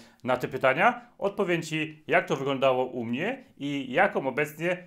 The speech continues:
drogę Ci polecam. Cześć, z tej strony Kazimierz Szpin. Witam Cię na kanale Modest Programmer, gdzie pokazuję,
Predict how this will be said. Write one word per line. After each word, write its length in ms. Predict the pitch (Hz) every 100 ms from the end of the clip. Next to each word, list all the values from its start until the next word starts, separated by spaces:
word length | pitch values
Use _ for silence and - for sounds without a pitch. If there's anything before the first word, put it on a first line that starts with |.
| _
drogę 400 | 113 123 185 190
Ci 120 | 165 127
polecam. 640 | 127 113 - 104 98 95 _ - - - -
Cześć, 280 | 175 185 180
z 40 |
tej 120 | - 135
strony 280 | 151 143
Kazimierz 360 | 135 135 131 117
Szpin. 260 | - 185 185 - _ -
Witam 280 | 170 202 180
Cię 100 | 175
na 120 | 151
kanale 560 | 151 151 143 139 131 - -
Modest 460 | 143 127 120 -
Programmer, 480 | 156 165 185 202 196 -
gdzie 220 | 123 147 185
pokazuję, 640 | 165 147 123 135 131